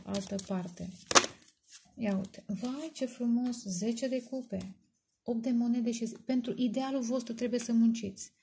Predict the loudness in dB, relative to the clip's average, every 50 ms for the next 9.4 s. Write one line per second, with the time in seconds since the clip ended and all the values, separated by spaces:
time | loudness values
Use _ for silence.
0 | _ -20 -20 -20 -20 -20 -20 -20 -10 -4 -2 -2 -2 0 -2 -2 -2 -2 -2 -2
1 | -2 -2 -2 0 0 0 2 2 2 2 0 -2 -2 0 0 2 4 6 6 6
2 | 6 6 4 2 2 2 2 4 4 4 2 2 0 0 0 0 -2 -4 -10 _
3 | _ _ -2 0 0 -2 -4 -8 -8 -4 0 0 2 2 2 2 2 2 2 2
4 | 2 2 2 0 -2 -4 -6 -10 -16 _ _ _ _ _ _ _ _ _ _ _
5 | _ _ _ _ _ _ -2 0 2 4 4 2 0 -2 0 0 0 2 2 2
6 | 2 2 2 4 4 4 4 4 2 0 -2 -2 -2 0 0 -2 -2 -2 -2 -2
7 | 0 0 -2 -2 -2 -4 -4 -4 -6 -8 -4 0 0 0 0 0 -2 -4 -6 -6
8 | -6 -8 -8 -6 -6 -8 -6 -6 -6 -8 -8 -8 -8 -8 -8 -6 -8 -6 -4 -2
9 | -2 -2 -2 -2 -2 -2 -6